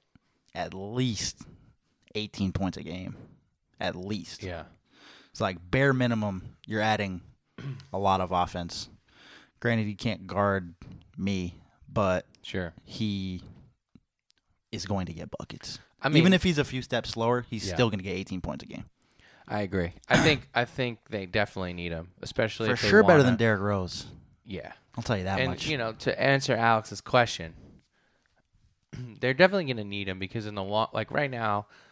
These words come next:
Speaker 2: they're just simply getting by on the simple fact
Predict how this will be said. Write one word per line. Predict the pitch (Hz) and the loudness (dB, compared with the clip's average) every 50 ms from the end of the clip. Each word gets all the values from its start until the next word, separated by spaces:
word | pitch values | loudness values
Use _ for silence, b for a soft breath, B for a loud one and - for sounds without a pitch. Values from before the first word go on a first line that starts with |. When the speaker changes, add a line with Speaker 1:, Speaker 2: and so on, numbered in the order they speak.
| b b b b b b b b _ _ _ - | b b b b b b b b _ _ _ -6
Speaker 2:
they're | 131 120 113 | -4 -2 -2
just | 117 120 110 - | -2 -2 -2 -2
simply | - 120 - 123 113 104 90 85 - _ - 113 | -2 0 2 0 0 0 -2 -6 -10 _ -12 -4
getting | 104 113 110 110 107 104 95 | 0 0 0 0 0 0 2
by | 101 98 98 95 95 95 90 87 85 _ _ _ _ _ | 4 6 6 6 4 2 -2 -6 -12 _ _ _ _ _
on | - 101 98 | -8 -6 -6
the | 92 | -8
simple | - - - 98 90 98 90 | -8 -8 -8 -6 -6 -6 -6
fact | - - - 87 87 85 85 - | -4 -2 -2 -2 -2 -2 -6 -8